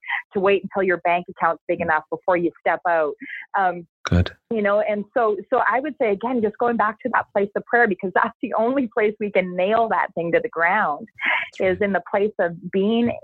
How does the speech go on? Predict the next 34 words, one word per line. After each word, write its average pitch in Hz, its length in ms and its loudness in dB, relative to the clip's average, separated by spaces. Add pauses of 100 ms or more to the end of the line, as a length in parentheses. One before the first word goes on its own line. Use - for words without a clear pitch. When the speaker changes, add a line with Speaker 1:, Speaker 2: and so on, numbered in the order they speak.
(100)
Speaker 1:
with 180 460 0
our - 260 0
Father, 165 520 0 (420)
um, 180 300 0
and 180 140 -8
saying, 175 160 2
"Okay, 175 280 -4
God, 165 280 0 (100)
confirm 214 640 0 (100)
to 180 80 -4
me 160 180 -2
that 156 160 2
this 170 180 0
is 180 160 -2
what 175 140 2
I'm 165 220 0
supposed 170 280 0
to 202 60 -2
do," 165 180 2
because, 165 360 0 (340)
because 180 280 0
when 175 120 0
the 170 100 2
wind 214 540 0
starts 208 300 0 (120)
pounding 208 460 0
against 190 380 -2
my 160 140 2 (180)
face 208 360 2
and 175 80 -2
I'm 185 240 0
feeling 196 240 0
the 175 100 2
water 196 460 -2